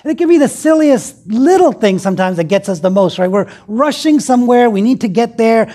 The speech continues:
We barely have enough time. And then something unexpected. It's like, "Wait, there's no gas in the car. Are you kidding me? No gas in the car?" Or some kind of a flat tire. Or, or ju-, it just takes those small things. It's like,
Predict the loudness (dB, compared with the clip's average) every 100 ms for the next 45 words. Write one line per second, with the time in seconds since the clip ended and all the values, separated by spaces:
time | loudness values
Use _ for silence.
0 | -6 -6 0 2 4 4 2 2 0 -2
1 | -2 -2 0 -2 -6 -14 -20 _ -6 -4
2 | -4 -6 -4 -2 0 0 0 -2 -2 -4
3 | -4 -8 -6 -4 -4 -8 -20 -12 -10 -8
4 | -8 -8 -10 -14 -12 -6 -4 -4 0 2
5 | 4 4 2 0 -6 -20 _ -4 -2 0
6 | 0 0 -2 -2 -2 0 2 2 0 -4
7 | -12 _ _ -8 -6 -2 0 0 0 0
8 | 0 0 -2 -2 -2 -2 -4 -2 -2 -2
9 | -4 -8 -12 -12 -10 -12 -10 -8 -6 -8
10 | -6 -8 -8 -6 -4 -2 -4 -6 -6 -8
11 | -10 -12 -14